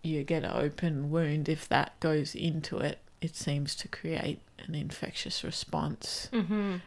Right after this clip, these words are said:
Speaker 1: And that thrives particularly in a tropical environment.
Speaker 2: Mm-hmm.
Speaker 1: Um, and
Speaker 2: It's a
Speaker 1: then
Speaker 2: little
Speaker 1: it is,
Speaker 2: petri dish.
Speaker 1: it is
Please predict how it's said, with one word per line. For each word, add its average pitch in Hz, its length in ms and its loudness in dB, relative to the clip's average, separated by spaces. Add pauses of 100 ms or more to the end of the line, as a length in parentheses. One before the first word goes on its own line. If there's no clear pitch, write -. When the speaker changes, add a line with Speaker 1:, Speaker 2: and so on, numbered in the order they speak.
(120)
Speaker 1:
And 175 140 8
that - 220 6
thrives 160 640 8
particularly - 680 0
in 135 100 0
a 131 80 0
tropical - 520 0
environment. 156 640 0
Speaker 2:
Mm-hmm. 175 240 0 (640)
Speaker 1:
Um, 175 160 8
and 175 100 6
Speaker 2:
It's - 0 -
a - 20 8
Speaker 1:
then 170 160 8
Speaker 2:
little 185 240 10
Speaker 1:
it 180 80 8
is, 165 280 10
Speaker 2:
petri 180 120 4 (160)
dish. - 280 0
Speaker 1:
it 180 160 8
is 156 380 4